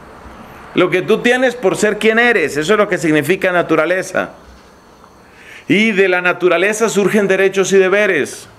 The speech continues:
Y los derechos y deberes que surgen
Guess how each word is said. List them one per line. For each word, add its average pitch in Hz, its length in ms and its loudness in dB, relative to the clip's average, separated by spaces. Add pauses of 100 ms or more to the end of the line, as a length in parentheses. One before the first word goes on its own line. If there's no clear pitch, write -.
(1300)
Y 165 60 4
los 208 280 2
derechos 220 540 0
y 233 80 4
deberes 196 500 2
que 165 120 -2
surgen 175 760 0